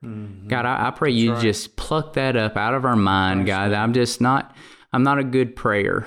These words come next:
Speaker 2: <laughs> I'm not, I'm not gonna have a great prayer life. Lord, I, I just, Jesus, you paid the ultimate price
Speaker 1: Mm-hmm.
Speaker 2: so that we could pray, so
Speaker 1: Mm-hmm.
Speaker 2: that we could have a great,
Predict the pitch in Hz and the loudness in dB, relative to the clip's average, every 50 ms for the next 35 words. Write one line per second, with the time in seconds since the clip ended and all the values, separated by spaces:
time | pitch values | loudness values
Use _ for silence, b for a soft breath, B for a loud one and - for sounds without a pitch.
0 | - - - - - 131 113 120 120 123 120 - 117 117 117 117 123 127 123 123 | -8 -10 -6 -4 0 2 2 2 2 2 2 0 0 2 2 4 4 4 2 2
1 | 123 120 123 110 110 104 95 107 107 107 110 - - - - 104 104 98 95 92 | 2 2 2 0 0 0 0 0 0 0 -2 -4 -6 -4 0 0 2 2 2 0
2 | 87 87 90 98 110 - 113 113 123 139 147 - 147 147 147 147 143 - - B | 0 0 -2 -4 -2 -2 0 0 0 0 0 0 0 0 2 0 0 -2 -6 B
3 | B B B B B - 113 110 127 151 175 175 - 175 170 165 - - - 123 | B B B B B -4 -2 0 2 2 2 2 2 2 2 2 2 0 0 0
4 | 120 135 170 196 185 - - 139 127 131 117 107 107 107 95 92 113 123 135 131 | 2 2 0 0 -2 -2 -2 0 2 2 2 2 2 2 2 2 2 2 0 0
5 | - 139 139 139 135 - - - - - 50 50 - 71 117 113 - - - 120 | 0 0 0 0 0 -2 -6 -8 -6 -4 -2 -2 -2 -2 -4 -6 -8 -12 -12 -12
6 | 113 110 107 101 92 101 107 107 107 104 98 - - 143 143 139 156 - - 156 | -12 -12 -12 -12 -14 -14 -14 -14 -14 -14 -8 -2 0 2 2 2 2 2 2 2
7 | 165 156 - - 190 233 220 - - 87 - - 117 113 - _ _ _ _ _ | 2 2 2 0 0 0 0 0 -2 -2 -2 -2 -4 -8 -10 _ _ _ _ _
8 | - - 113 - 139 139 147 - 110 123 135 151 139 - 160 147 135 123 127 131 | -14 -6 -2 0 2 2 2 2 4 2 2 2 2 2 2 2 2 2 0 0
9 | 131 120 120 117 107 98 98 107 101 104 120 131 135 123 107 - - | 0 2 0 0 0 0 -2 0 0 2 2 4 4 2 2 0 -4